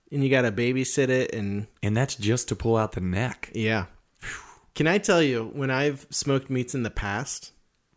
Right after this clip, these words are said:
Speaker 1: I've gotten up at, like, five A M to, like, put, like, like, a pork butt on the grill <laughs> to smoke meats. I have, oh my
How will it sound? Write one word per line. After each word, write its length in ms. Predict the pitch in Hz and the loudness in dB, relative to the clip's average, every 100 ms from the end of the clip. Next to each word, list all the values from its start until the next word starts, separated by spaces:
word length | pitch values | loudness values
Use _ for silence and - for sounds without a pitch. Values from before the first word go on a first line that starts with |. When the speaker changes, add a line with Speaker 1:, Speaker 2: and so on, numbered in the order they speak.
| _ | _
Speaker 1:
I've 160 | 117 120 | -8 -2
gotten 240 | 131 110 | -2 -2
up 160 | 107 104 | -4 -4
at, 100 | 87 | -6
like, 200 | 92 87 | -6 -10
five 320 | - 101 98 101 | -10 -8 -6 -4
A 160 | 90 | -6
M 240 | 71 82 95 _ _ _ _ | -6 -12 -16 _ _ _ _
to, 120 | - 117 | -6 -4
like, 340 | 98 92 - | -4 -6 -8
put, 180 | 123 65 | -6 -4
like, 440 | 95 92 - - _ _ _ _ - | -6 -8 -10 -20 _ _ _ _ -16
like, 100 | 107 | -14
a 40 | 92 | -12
pork 360 | - 101 - | -10 -12 -10
butt 220 | 87 85 - | -10 -10 -8
on 100 | 104 | -8
the 80 | 98 | -8
grill 360 | 90 80 82 - - | -8 -10 -10 -14 -14
<laughs> 160 | - - | -10 -4
to 100 | 123 | -4
smoke 380 | - 117 104 | -2 -4 -6
meats. 360 | 104 92 - - _ - - - _ _ _ _ - | -8 -10 -10 -14 _ -20 -20 -20 _ _ _ _ -8
I 240 | 110 143 | -4 -2
have, 520 | 123 117 87 82 - _ _ | -2 -2 -4 -8 -12 _ _
oh 40 | _ _ | _ _
my 60 | _ | _